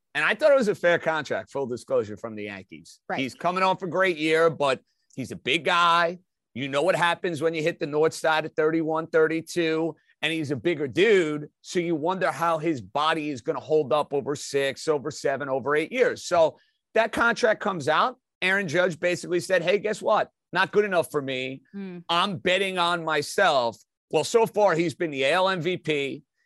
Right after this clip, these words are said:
Speaker 1: He's been as clutch as can be. He's got a ton of walk-offs. He's got a ton of big hits. And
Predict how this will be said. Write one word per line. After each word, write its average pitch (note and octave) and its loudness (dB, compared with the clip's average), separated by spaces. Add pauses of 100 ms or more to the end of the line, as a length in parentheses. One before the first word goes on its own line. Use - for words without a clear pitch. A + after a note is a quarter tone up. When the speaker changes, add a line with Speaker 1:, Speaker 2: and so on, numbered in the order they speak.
Speaker 1:
He's D#3+ -2
been C#3+ -4 (240)
as C#3+ -2
clutch F#3+ -2
as G3+ -6
can D#3+ -2
be. C#3 -4
He's D3+ -10
got C#3+ -2
a - -14 (240)
ton G#3+ 0
of G3+ 2
walk-offs. D3+ 0
He's C#3 -8
got D3+ -2
a C#3 -8 (200)
ton F#3 -2
of F#3+ -2
big F3 0
hits. C3 -2 (380)
And G3 2